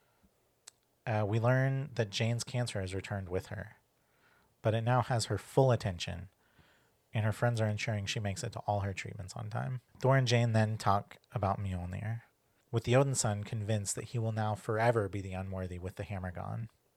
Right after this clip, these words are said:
"The age of Thor has ended," he says.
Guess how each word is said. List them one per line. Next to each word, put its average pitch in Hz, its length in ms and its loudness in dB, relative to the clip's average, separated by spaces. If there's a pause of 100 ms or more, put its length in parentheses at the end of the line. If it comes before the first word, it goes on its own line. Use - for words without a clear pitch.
(1300)
"The 123 140 0
age 120 220 4
of 120 120 8
Thor 107 320 6
has 95 180 -2
ended," 87 380 -4
he 101 100 -8
says. 98 480 -8